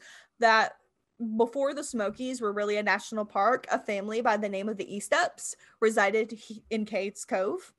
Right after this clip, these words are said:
Um, Mavis was the wife, Basil was the husband, and then they had children that lived in a cabin along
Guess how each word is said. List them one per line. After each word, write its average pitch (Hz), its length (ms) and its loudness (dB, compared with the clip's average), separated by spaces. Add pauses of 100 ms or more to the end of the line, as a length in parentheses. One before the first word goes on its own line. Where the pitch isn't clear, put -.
(960)
Um, 226 460 4
Mavis 220 800 -2
was 226 300 -2
the 269 120 2
wife, 185 480 -4 (140)
Basil 214 760 2
was 208 200 -4
the 208 100 -4
husband, 233 680 0
and 226 120 0
then 214 140 2
they 214 140 2
had 220 340 0
children 233 440 2
that 214 180 2
lived 208 160 -2
in 220 100 0
a 202 60 0
cabin 220 480 0
along 214 580 0